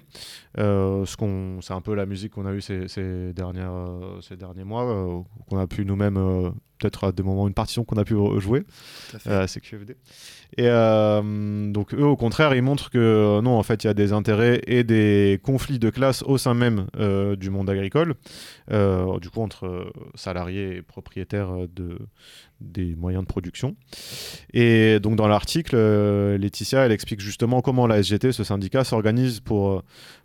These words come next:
Speaker 1: pour développer, euh, une conscience de classe chez les gardiens et gardiennes de troupeaux et pour, euh, arracher, euh, de, des nouveaux droits.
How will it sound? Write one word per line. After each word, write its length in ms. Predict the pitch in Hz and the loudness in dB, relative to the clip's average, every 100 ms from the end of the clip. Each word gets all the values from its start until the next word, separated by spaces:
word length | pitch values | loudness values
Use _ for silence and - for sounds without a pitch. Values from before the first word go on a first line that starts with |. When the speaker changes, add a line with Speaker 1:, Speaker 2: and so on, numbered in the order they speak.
| - | 0
Speaker 1:
pour 160 | 117 | 2
développer, 480 | 110 104 110 104 123 | 2 2 0 4 4
euh, 380 | 117 104 101 101 | 6 6 4 2
une 100 | 104 | -2
conscience 340 | 127 117 120 | -4 -2 -2
de 80 | 110 | -2
classe 340 | 107 117 110 | 2 0 0
chez 160 | - 131 | -2 0
les 100 | 120 | 2
gardiens 280 | 113 104 107 | 2 2 2
et 40 | |
gardiennes 260 | 104 98 101 | 2 0 0
de 60 | |
troupeaux 420 | 98 - 110 147 175 - - _ | -4 -4 0 0 0 -10 -20 _
et 120 | - 110 | -8 -4
pour, 340 | 120 135 117 | 0 2 4
euh, 380 | 101 98 98 95 - | 4 4 2 0 2
arracher, 560 | 117 107 107 - 135 135 180 | 2 4 2 0 -2 -4 -6
euh, 880 | 117 98 95 95 95 92 92 92 92 | 0 2 2 0 0 -2 -4 -6 -8
de, 460 | 87 95 92 92 90 | -4 -2 -2 -2 -4
des 140 | 92 90 | -4 -2
nouveaux 260 | 98 110 | 0 0
droits. 220 | 101 90 | 0 -2